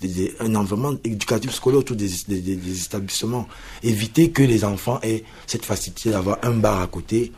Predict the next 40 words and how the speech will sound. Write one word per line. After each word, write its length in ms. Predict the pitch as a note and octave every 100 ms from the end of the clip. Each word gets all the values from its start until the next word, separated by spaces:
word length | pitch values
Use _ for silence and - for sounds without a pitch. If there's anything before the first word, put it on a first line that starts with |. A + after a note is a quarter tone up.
| - - -
ou 100 | A#2+
une 160 | A2+
auberge, 680 | G#2 F#2 A#2 G2 D#2+ - - - - - -
pas 120 | A2+
très 220 | G#2+ G#2+
loin. 260 | F#2 F#2+ G#2+ - - - - - - -
Je 140 | - B2
vais 140 | C#3+ - -
prendre 200 | C#3 E3
un 100 | D#3
exemple. 440 | C3 C#3 C#3+ F#2+ -
Avec 240 | G#2 C3+
les 120 | C3
drogues 360 | A2 G#2+ B2 B2
qui 220 | - A2+
entrent, 280 | G#2+ F2+ - - - - - - - - -
on 120 | G#2+
drogue 300 | B2+ G2+ A#2
une 60 | A2
camarade. 540 | - F#2 F2+ F#2+ F#2 - - - -
Elle 140 | - G#2
sait 160 | B2
même 180 | B2+ B2
pas 200 | A2+ A2+
ce 100 | -
qui 100 | G#2+
se 140 | -
passe. 420 | F#2+ - F#2 - - - - -
Et 60 | G2+
il 60 |
y 40 | B2+
a 60 |
une 120 | B2+
auberge 360 | A#2+ A2 B2+ G#2
à 80 | F#2+
côté. 400 | - F#2 G#2 F2+ - - - - -
Ils 180 | B2+ A2
ont 120 | A#2+
leur 180 | A#2+ A2+
téléphone, 560 | G#2 F2+ F2+ G#2 F2+